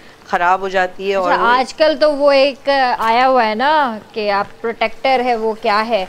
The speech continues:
Speaker 1: हाँ।
Speaker 2: Steel के आ गए हैं आजकल, तो online भी मिल रहे हैं कि cutting करते जाओ, वो थंब में पहन लो, आंगूठे में पाए छॾियो, ऐं मज़े सां कटिंग कंदा वञो, त न तव्हांखे चीरो ईंदो, न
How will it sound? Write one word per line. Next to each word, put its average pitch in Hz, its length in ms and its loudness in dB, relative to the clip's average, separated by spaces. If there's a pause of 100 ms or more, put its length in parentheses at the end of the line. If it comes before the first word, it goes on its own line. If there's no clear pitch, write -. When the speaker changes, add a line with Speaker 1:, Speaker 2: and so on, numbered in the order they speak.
(100)
Speaker 1:
हाँ। 170 380 -10
Speaker 2:
Steel 240 560 -4
के 247 120 -2
आ 208 220 4
गए 226 100 -4
हैं 220 160 -2
आजकल, 208 440 -4
तो 220 100 -6
online 220 500 -2
भी 226 80 -2
मिल 208 260 -4
रहे 202 120 -8
हैं 196 100 -10
कि 190 60 -18
cutting 220 400 -8
करते 220 320 -6
जाओ, 214 260 0
वो 226 320 0
थंब 214 300 -6
में 226 240 -2
पहन 214 320 -8
लो, 220 100 -2
आंगूठे 214 360 -4
में 220 140 -4
पाए 202 260 0
छॾियो, 214 200 -6
ऐं 208 100 -6
मज़े 214 340 0
सां 226 120 -4
कटिंग 220 380 -8
कंदा 214 300 -6
वञो, 214 160 -8
त 214 80 -14
न 208 160 -8
तव्हांखे 214 440 -6 (400)
चीरो 254 340 4
ईंदो, 240 560 2
न 220 240 -2